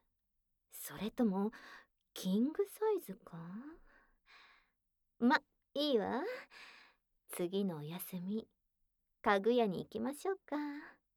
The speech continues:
いや、その前に、不動産屋かな。<laughs> どっちでもいいか。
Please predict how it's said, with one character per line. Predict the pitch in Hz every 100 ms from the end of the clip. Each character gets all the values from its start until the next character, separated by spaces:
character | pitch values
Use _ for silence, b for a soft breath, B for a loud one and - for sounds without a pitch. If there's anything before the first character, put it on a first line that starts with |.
| _ _ _ _ _ _ _ _ _ _ -
い | 190 175 67 160
や、 | 190 208 247 320 415 523 - B B B B B B B B - -
そ | 208 190
の | 190 247
前 | 339 403 381
に、 | 311 294 302 302 285 285 381 415 _ -
不 | - 220
動 | 190 226 302
産 | 415
屋 | 440 453 453 440 440
か | 415 427
な。 | 427 415 415 427 453 554 679 _ _ _ _ _
<laughs> | 320 - - - 294 - 392 - 440 679 - _ _ _ B 659 B B B 659 _ -
ど | 247 208
っ | 190 -
ち | 226
で | 277
も | 311
い | 330
い |
か。 | 571 - -